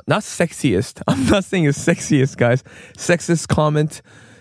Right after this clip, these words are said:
then you can't, you, you get trouble for that. I get that. But making a political comment and you get bashed on that, I don't get it. <sighs> Anyways, um, I'm pretty sure it, it, it was a really bad one. I suppose you think that.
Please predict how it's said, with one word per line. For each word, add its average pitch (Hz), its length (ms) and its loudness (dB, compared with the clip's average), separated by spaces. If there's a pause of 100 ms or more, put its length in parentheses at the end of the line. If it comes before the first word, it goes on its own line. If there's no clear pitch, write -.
(120)
then 143 220 2
you 143 100 4
can't, 147 500 0
you, 156 300 4
you 156 140 4
get 147 200 2
trouble 151 300 0
for 151 140 0
that. 151 220 2
I 131 100 2
get 135 240 0
that. 170 260 0
But 143 160 0
making 175 320 0
a 233 60 4
political 170 560 0
comment 185 460 0
and 175 140 4
you 151 60 0
get 170 240 -2 (600)
bashed 131 320 0
on 226 140 2
that, 285 240 0
I - 120 -2
don't 330 280 0
get 214 180 0
it. 240 200 2 (720)
<sighs> - 640 -12
Anyways, 131 560 0 (520)
um, 170 540 0
I'm 180 100 2
pretty 262 160 2
sure 226 200 4
it, 180 340 0
it, 151 420 0
it 156 140 4
was 165 240 2
a 143 80 0
really 135 220 2
bad 127 280 0
one. 165 400 0
I - 80 0
suppose 151 380 2
you 160 60 -2
think 160 180 0
that. 170 220 0